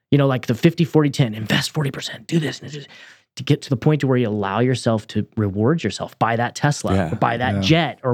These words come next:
Speaker 1: or whatever it is that you need to do. And I honestly think that that's an important part of the process. Otherwise, so I actually say people who are, even if they're wealthy, if they're unable to release their cash,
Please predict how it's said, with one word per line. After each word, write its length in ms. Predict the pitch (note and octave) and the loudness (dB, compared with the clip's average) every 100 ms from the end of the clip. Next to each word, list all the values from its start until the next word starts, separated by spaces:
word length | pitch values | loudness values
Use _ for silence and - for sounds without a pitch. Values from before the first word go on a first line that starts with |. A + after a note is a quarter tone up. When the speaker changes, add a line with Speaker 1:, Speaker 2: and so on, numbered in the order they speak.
| A#2+ | 2
Speaker 1:
or 140 | C#3+ B2 | 2 4
whatever 320 | C#3+ D3+ D3 | 2 2 2
it 60 | |
is 120 | C#3 B2+ | 2 2
that 80 | |
you 80 | B2 | 2
need 100 | B2+ | 2
to 80 | B2 | 2
do. 260 | A#2+ D#3 G#2+ - - - - | 4 2 2 -8 -20 -20 -6
And 140 | - D3 | 0 2
I 80 | D#3 | 2
honestly 380 | D3+ G#3+ - E3+ | 2 2 4 2
think 160 | D3+ | 2
that 100 | C3 | 2
that's 220 | B2 B2+ | 0 0
an 80 | - | 0
important 640 | A#2+ A2 - D#3+ E3+ D#3+ | 0 0 2 2 2 -4
part 180 | - C3+ | 0 2
of 60 | B2+ | 2
the 60 | |
process. 520 | - - B2+ A#2+ G#2 - | 0 0 0 0 -6 0
Otherwise, 560 | C#3+ F#3+ C#3+ B2 A#2+ A2 _ - - - | 2 4 4 2 0 -4 _ -20 -20 -6
so 140 | - D#3+ | 2 4
I 100 | D3+ | 4
actually 340 | F#3 G3+ A3+ | 0 2 2
say 340 | D#3 B2 A2 G#2+ - _ _ _ _ _ - | 2 0 0 -2 -6 _ _ _ _ _ -6
people 320 | - E3+ G#3 E3+ | 2 4 4 2
who 260 | D#3+ C#3+ | 4 2
are, 300 | B2+ A#2 A2+ _ | 2 -2 -4 _
even 240 | E3+ G#3 G#3+ | 2 4 2
if 80 | - | 2
they're 140 | B2+ | 0
wealthy, 500 | G#2 A2+ A#2+ A#2 G2 | 2 0 0 -2 -4
if 140 | A2 | -6
they're 220 | - G#2+ - | -4 -6 -2
unable 500 | B2+ E3 - C3+ C3+ | 0 2 2 0 0
to 260 | B2+ - G#2 _ | -2 -2 -6 _
release 600 | G2+ G#2 G2+ G#2 A#2+ D3 - | -2 0 2 2 2 0 -2
their 140 | G2 | -6
cash, 540 | - - A2+ A#2+ - | -2 -2 -2 -6 -12